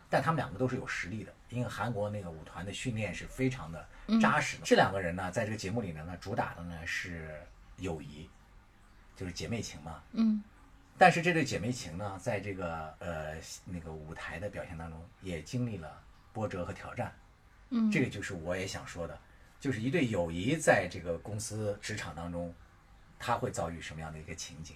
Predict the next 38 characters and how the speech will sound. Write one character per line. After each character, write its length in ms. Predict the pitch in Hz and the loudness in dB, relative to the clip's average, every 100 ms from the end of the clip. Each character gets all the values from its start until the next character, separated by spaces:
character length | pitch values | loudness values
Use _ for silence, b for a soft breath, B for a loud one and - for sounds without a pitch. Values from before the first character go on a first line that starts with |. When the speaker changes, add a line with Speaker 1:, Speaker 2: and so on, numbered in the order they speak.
| - | 4
Speaker 2:
那 120 | 262 | 8
他 140 | 269 269 | 8 8
们 100 | 254 | 8
俩 120 | 180 | 8
最 160 | - 233 | 6 2
后 100 | 226 | 4
变 160 | 220 | 4
成 160 | 208 208 | 2 0
塑 200 | - 220 | 2 4
料 200 | 214 185 | 4 2
姐 180 | 185 - | 0 -4
妹 140 | 170 | -4
花 260 | - 190 180 | -4 -2 -2
了， 140 | 170 - | -4 -6
是 80 | 175 | -6
吗？ 220 | 170 170 - - | -6 -8 -12 -4
Speaker 1:
一 280 | 131 143 135 | 0 0 2
度 180 | 135 | 2
有 160 | 101 80 | 2 -2
这 100 | 82 | -4
个 140 | 82 | -6
可 180 | 82 - | -6 -8
能 140 | 73 80 | -8 -10
性。 160 | - - - | -10 -12 -4
Speaker 2:
哦， 260 | 214 208 180 - | 0 0 -2 -8
Speaker 1:
是 220 | - - 269 | 4 12 12
为 140 | 269 240 | 12 8
什 100 | 127 | 4
么 140 | 170 | 0
呢？ 40 | 92 | 6
Speaker 2:
但 80 | |
是， 60 | 220 | 6
Speaker 1:
对， 100 | 101 | 6
Speaker 2:
哦。 20 | - B B | 0 B B
Speaker 1:
是 140 | 156 | 2
因 60 | 160 | 4
为 80 | 135 | 4
从 280 | - 135 | 4 2